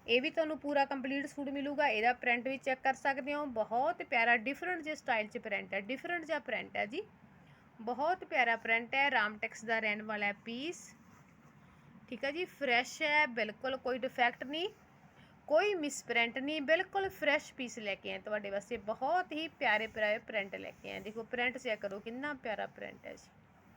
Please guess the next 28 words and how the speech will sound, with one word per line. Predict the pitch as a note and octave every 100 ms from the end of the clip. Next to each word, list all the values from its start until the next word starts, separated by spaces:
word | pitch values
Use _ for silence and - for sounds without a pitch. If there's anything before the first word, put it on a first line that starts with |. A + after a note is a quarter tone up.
| - - - - - - - -
ਠੀਕ | B3+ C4
ਹੈ |
ਜੀ, | D4
ਜੇ | C#4 C4
ਤੁਸੀਂ | B3+ C4
ਇਹਨੂੰ | B3+ B3+
ਵੇ-, | A3+ F#3+ G#3+
ਵੇਅਰ | G#3+ G#3+ B3
ਕਰੋਗੇ | C#4 B3 C4 C4+ C#4+ F4+ - - -
ਤਾਂ | B3
ਤੁਹਾਡੀ | A#3 C4 B3 A#3+
ਜਿਹੜੀ | A#3 C4
ਲੁੱਕ | B3 A#3 B3
ਹੈ | A#3+
ਡਿਫਰੈਂਟ | A#3 - C#4+ C#4
ਹੀ | D4
ਆਉਣੀ | A#3 G3 G#3
ਹੈ, | A3
ਕਿਉਂਕਿ | A#3+ C4 C4
ਪ੍ਰਿੰਟਿੰਗ | A#3 G#3+ G#3+ C#4 C#4+
ਹੀ | C#4+
ਡਿਫਰੈਂਟ | A3 G#3+ A3+ F#3+ F#3
ਹੈ। | D#3+ - - - - - - G#3+
ਬਹੁਤ | G#3 A#3 C#4+ E4+
ਪਿਆਰੀ | D#4 C4+ A3+
ਪ੍ਰਿੰਟਿੰਗ | A3 G#3 F#3+ F#3+ F#3+
ਹੈ | E3+
ਜੀ। | F3